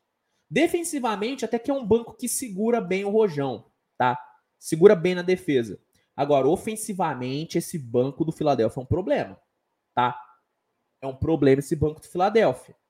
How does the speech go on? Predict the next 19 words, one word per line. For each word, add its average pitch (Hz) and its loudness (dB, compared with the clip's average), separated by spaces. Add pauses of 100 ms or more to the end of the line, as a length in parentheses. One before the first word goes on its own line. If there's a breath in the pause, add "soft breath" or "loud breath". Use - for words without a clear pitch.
(320)
Não 156 -2
produz. 170 6 (240)
É 147 -6
uma 185 0
rotação 190 0
que, 185 -6 (300)
cara, 180 4
se - -2
resume 180 6
a 185 -4
três 214 2
jogadores 170 0
que 170 -12
produzem, 165 -4 (440)
que 170 -2
é - 2
o 151 2
Daniel 151 2
House, 147 4